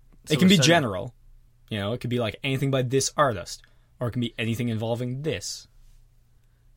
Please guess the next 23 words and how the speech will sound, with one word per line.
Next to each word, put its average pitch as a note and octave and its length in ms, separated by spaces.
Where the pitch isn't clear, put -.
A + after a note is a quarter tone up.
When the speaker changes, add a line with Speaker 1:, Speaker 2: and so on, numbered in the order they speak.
Speaker 1:
Um, A#2 400
does D3 160
Gilbert E3 500
Gottfried C#3 460
have C3+ 180
any B2 220
songs? C3 640
Speaker 2:
<laughs> - 80
Probably. B2 720
I'm G#2+ 120
pretty - 180
sure D#3+ 160
he F3+ 100
does. C3+ 480
Okay, B2+ 260
great. B2 400
I'm D#3+ 160
saying D#3 300
anything D3 340
with D3 100
a G#2 60
child A2+ 500
chorus. D3 560